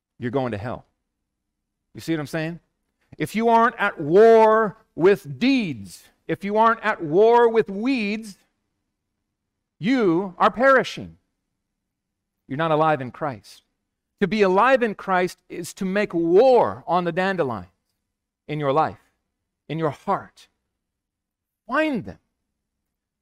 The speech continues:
Now, there are some Christians who have made war,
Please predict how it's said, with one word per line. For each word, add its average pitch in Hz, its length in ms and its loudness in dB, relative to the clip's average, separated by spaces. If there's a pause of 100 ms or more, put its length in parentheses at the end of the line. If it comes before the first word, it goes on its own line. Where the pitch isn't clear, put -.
(100)
Now, 147 280 -6 (1400)
there 156 180 4
are 147 60 0
some 175 220 -8
Christians 165 580 -6
who 160 140 -6
have 147 200 -6
made 156 260 -2
war, 151 520 2